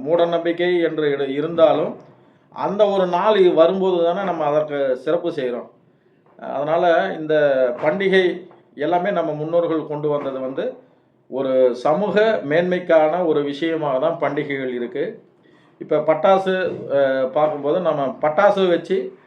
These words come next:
தீபாவளி பண்டிகை பற்றி நான் ஒரு வாழ்த்து கவிதை எழுதியிருக்கிறேன். அந்த கவிதையை உங்களோடு நான், அ, பகிர்ந்து கொள்வதில் மற்றற்ற மகிழ்ச்சி அடைகிறேன். இப்ப தீபாவளி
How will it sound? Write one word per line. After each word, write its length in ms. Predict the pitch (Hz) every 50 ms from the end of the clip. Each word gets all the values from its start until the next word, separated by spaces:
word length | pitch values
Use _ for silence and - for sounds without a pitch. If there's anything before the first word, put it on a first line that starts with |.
| _ _ _ _ _ _ _
தீபாவளி 500 | 156 185 190 185 202 185 185 180 170 165
பண்டிகை 500 | 156 147 151 151 147 156 151 147 143 139
பற்றி 360 | 143 147 143 143 165 180 170 156
நான் 180 | 147 143 135
ஒரு 460 | 131 131 127 127 120 113 110 101 - - - _ _ _ _
வாழ்த்து 380 | 117 120 143 165 175 170 185 160
கவிதை 280 | - 147 143 143 143 139
எழுதியிருக்கிறேன். 560 | 131 127 131 135 131 120 113 131 151 190 - - - _ _ - - - - - -
அந்த 280 | 147 147 147 147 147
கவிதையை 500 | 147 - 156 170 185 180 180 175 185 190
உங்களோடு 460 | 180 160 160 156 156 160 165 170 175 160
நான், 360 | 156 143 139 127 - - - - - - - - _ _ _ _ _ _ _ _ _ -
அ, 360 | - 120 120 120 120 - - - - _ _ _ - - - -
பகிர்ந்து 380 | 160 180 202 233 226 220 208
கொள்வதில் 360 | 190 185 180 175 170 190 214
மற்றற்ற 500 | 185 165 156 - 170 165 - - 175 165
மகிழ்ச்சி 340 | 160 151 160 160 160 165 165
அடைகிறேன். 380 | 147 135 120 120 117 110 - - - - - - - - - - _ _ _ _ _ _ -
இப்ப 280 | 127 135 131 147 143 135
தீபாவளி 880 | 123 147 185 190 190 190 185 185 180 175 165 156 147 139 127 113 113